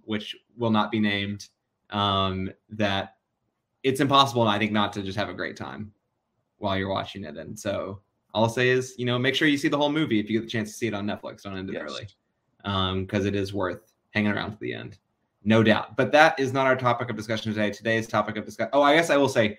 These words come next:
Speaker 1: before we get in, on the topic of other movies that we've seen recently, it's got not a new film, um, but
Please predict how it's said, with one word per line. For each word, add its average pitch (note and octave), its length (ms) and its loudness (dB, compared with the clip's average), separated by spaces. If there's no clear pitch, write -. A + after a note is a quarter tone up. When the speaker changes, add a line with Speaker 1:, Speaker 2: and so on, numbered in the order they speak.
Speaker 1:
before C3 240 0
we C3 120 6
get A2 120 2
in, G#2 240 -2
on B2+ 100 -2
the B2 60 -2
topic B2 220 4
of G#2+ 100 -2
other A2+ 220 0
movies G2 280 0
that F2+ 100 -8
we've F#2+ 140 -6
seen G2+ 220 -8
recently, F#2+ 540 -10
it's - 80 -20
got A#2+ 160 2
not E3 220 8
a - 20 4
new C#3+ 200 2
film, G2 420 -6
um, G2+ 400 -4
but A2 340 2